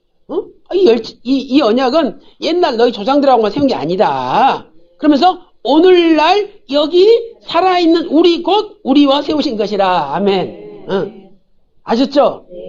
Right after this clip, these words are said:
그러니까 그 신의 산 언약을 과거 일로만 보지 말라 이 말이죠. 오늘날 여기 지금 살아있는 우리하고도 체결하신 언약이라는 거예요. 응?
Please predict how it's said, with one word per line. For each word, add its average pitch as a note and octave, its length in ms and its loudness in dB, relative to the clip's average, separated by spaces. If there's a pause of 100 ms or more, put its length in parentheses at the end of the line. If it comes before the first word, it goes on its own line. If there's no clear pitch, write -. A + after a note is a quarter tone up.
(200)
그러니까 D#4 420 0 (240)
그 C4 200 -2
신의 D#4 260 -2
산 C#4+ 100 -2
언약을 A#3+ 760 0 (240)
과거 E4 340 0
일로만 C#4+ 400 2
보지 F#3 160 -6
말라 F3+ 300 -4
이 D#3 80 -6
말이죠. D3 800 -8 (280)
오늘날 E4+ 680 4 (160)
여기 D#4+ 600 2
지금 F#4 220 -4
살아있는 F#4 760 0
우리하고도 E4 560 2
체결하신 D#4 480 -4
언약이라는 F#3+ 540 -4
거예요. - 240 -20 (440)
응? B3+ 140 -20